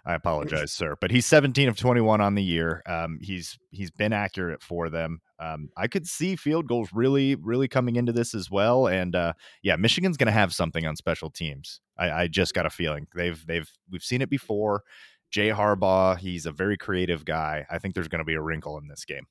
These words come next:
Speaker 2: There will be a special teams play to turn this game one way or the other. I firmly believe that.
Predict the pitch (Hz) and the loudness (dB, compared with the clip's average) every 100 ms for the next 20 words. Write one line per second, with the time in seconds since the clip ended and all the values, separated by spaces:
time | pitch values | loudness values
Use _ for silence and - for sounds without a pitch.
0 | _ _ _ _ - _ _ 95 165 214 | _ _ _ _ -20 _ _ 2 6 6
1 | 156 165 139 - - 135 139 143 131 - | 6 4 4 2 0 0 0 -2 -4 -4
2 | - 123 113 - - 127 123 120 104 120 | 2 2 2 -6 -4 -2 -2 -4 -4 -4
3 | 117 110 113 117 117 107 101 95 107 107 | -2 -2 -4 -2 -2 -2 -2 -2 0 0
4 | 92 - 117 117 113 101 107 113 98 101 | -4 -2 -2 0 -2 -2 -2 -4 -2 -2
5 | 104 | -2